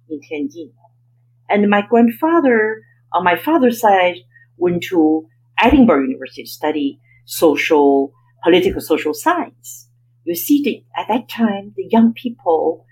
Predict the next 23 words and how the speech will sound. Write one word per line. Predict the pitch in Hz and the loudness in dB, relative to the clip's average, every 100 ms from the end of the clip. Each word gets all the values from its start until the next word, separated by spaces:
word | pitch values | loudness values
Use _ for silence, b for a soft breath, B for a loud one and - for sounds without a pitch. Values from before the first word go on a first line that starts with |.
| b b | b b
who | b b - | b b -6
came | 269 294 | 0 2
back | 269 180 - - _ - | 0 -4 -8 -20 _ -18
to | - | -12
China | - 196 185 180 170 170 _ _ _ | -10 -10 -10 -14 -16 -18 _ _ _
wanted | 175 175 175 - | -2 -2 -4 -18
to | - - - | -20 -20 -10
promote | 147 160 151 151 - | -2 0 -2 -4 -6
change | - 170 147 160 226 - _ _ _ _ _ | -4 -4 -8 -14 -16 -16 _ _ _ _ _
in | 208 226 233 | 0 2 4
their | 226 233 - | 0 -4 -8
country. | 262 254 - - - _ _ _ _ _ _ _ b b b _ | -4 -4 -4 -14 -18 _ _ _ _ _ _ _ b b b _
One | 185 220 269 302 | 0 4 6 6
hundred | 285 247 233 220 233 208 | 2 4 4 4 0 -2
years | 190 208 226 196 160 - | 0 4 4 2 -4 -2
on, | 175 196 107 - _ _ _ - | 0 0 -2 -10 _ _ _ -2
it | 226 220 | -2 0
is, | 220 - - - | -2 -2 -10 -4
uh, | 196 190 | -4 0
much | 202 254 339 - - - | 0 0 -2 -6 -6 -6
the | |
same | 185 - 185 196 214 214 | -8 -2 2 2 0 -4
ambition | 160 160 196 - - 196 196 | -6 -2 -2 -2 -2 -4 -6